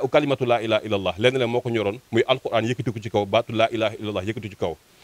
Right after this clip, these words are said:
Comme moom loolu la ñëw, dañ ne, "Al waradu sirru abiihi",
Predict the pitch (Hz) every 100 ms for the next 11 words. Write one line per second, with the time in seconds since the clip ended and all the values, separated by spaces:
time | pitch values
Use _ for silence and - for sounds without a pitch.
0 | _ - 123 131 123 135 135 120 113 120
1 | 127 127 131 143 120 113 175 151 131 101
2 | 95 85